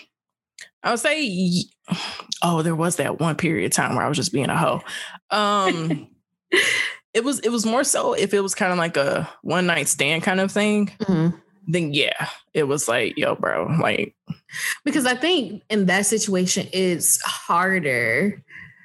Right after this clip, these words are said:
Speaker 2: Um, and I'm not saying it's an excuse, but I think it's harder to do something that I don't think requires more intimacy, but that
Speaker 1: Mm-hmm.
Speaker 2: kind of required, like, I feel like certain things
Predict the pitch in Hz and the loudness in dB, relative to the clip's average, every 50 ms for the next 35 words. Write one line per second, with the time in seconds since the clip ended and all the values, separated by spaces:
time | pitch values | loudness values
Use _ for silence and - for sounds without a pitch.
0 | - _ _ _ 175 170 156 139 131 131 120 104 120 - - 220 226 262 247 202 | -20 _ _ _ 0 0 2 2 0 0 -2 -4 -4 -2 0 2 2 2 2 2
1 | 190 185 - 214 196 180 175 180 - 147 139 147 160 - - - 165 170 151 160 | 0 0 0 0 2 2 0 0 0 0 0 2 2 2 2 2 0 0 0 0
2 | - - 208 185 208 208 269 262 247 220 202 - - 185 160 160 175 180 175 175 | 0 0 0 0 0 0 0 0 0 0 -2 -2 -2 0 0 0 2 0 0 0
3 | 160 160 170 - - 170 165 165 151 156 156 156 156 151 147 143 147 190 - - | 0 0 0 0 0 0 0 0 0 0 2 2 2 2 0 0 -2 -4 -6 -12
4 | _ - - - - - _ _ _ _ _ - - - - - - 220 214 214 | _ -20 -20 -20 -20 -20 _ _ _ _ _ -6 -2 0 0 2 2 2 2 0
5 | 214 - 208 190 190 180 175 165 156 151 147 - - - - - - - - _ | 0 0 0 2 2 4 4 4 4 4 2 0 -2 -8 -10 -8 -8 -8 -10 _
6 | _ _ _ _ _ _ _ _ _ _ _ _ _ _ - _ _ _ _ _ | _ _ _ _ _ _ _ _ _ _ _ _ _ _ -20 _ _ _ _ _
7 | _ - - - - - - - - 302 339 339 285 220 208 185 165 - - - | _ -8 -6 -4 -4 -4 -2 0 0 0 2 0 0 0 0 0 0 -2 -4 -2
8 | - 185 175 190 226 254 254 254 254 254 262 262 220 247 285 269 - 294 285 294 | 0 2 2 4 2 2 0 0 2 2 2 2 2 0 0 0 2 2 2 2
9 | 285 285 - 302 294 285 285 285 - - - - 208 185 214 208 202 202 196 190 | 0 0 0 0 2 2 2 0 0 -4 -4 0 2 2 4 4 4 2 0 2
10 | - 226 226 226 214 196 185 175 160 165 - - - 196 175 175 185 190 185 180 | 0 0 2 2 2 2 2 0 0 -2 -4 -4 0 2 2 4 4 2 2 2
11 | 175 170 170 165 160 156 156 156 - - - - - - - - - - - - | 2 2 2 2 2 2 2 0 -2 -4 -10 -12 -10 -8 -8 -8 -8 -6 -4 0
12 | 233 247 262 262 262 302 294 302 294 285 254 240 214 208 202 196 196 - - - | 0 0 0 0 0 0 2 2 2 2 2 2 2 2 2 0 0 0 0 0
13 | - - - 262 285 330 233 226 226 220 190 190 - 180 180 185 190 180 170 160 | 2 4 4 4 4 4 4 2 2 0 0 0 0 0 2 2 2 2 2 2
14 | 156 151 151 160 175 190 - - - | 2 2 2 2 2 2 2 0 -2